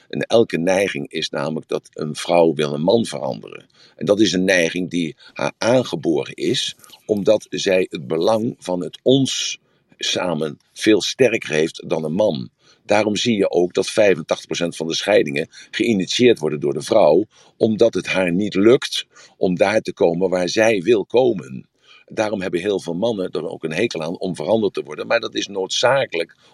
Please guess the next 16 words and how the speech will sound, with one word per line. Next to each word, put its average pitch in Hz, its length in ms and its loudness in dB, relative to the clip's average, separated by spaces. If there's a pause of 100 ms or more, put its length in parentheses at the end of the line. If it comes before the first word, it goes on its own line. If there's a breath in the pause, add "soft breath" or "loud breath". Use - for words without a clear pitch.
om 117 200 2
uit 95 200 0
die 95 120 -6
schaduw 85 380 -2
van 90 140 -4
die 98 200 -6 (100)
vader 147 400 2
te 90 100 -8
komen. - 440 -8 (340 loud breath)
Dus 104 100 -4
dat 123 140 2
is 101 60 -6
een 123 80 2
heel 147 220 6
gecompliceerd 117 800 0
proces 131 500 0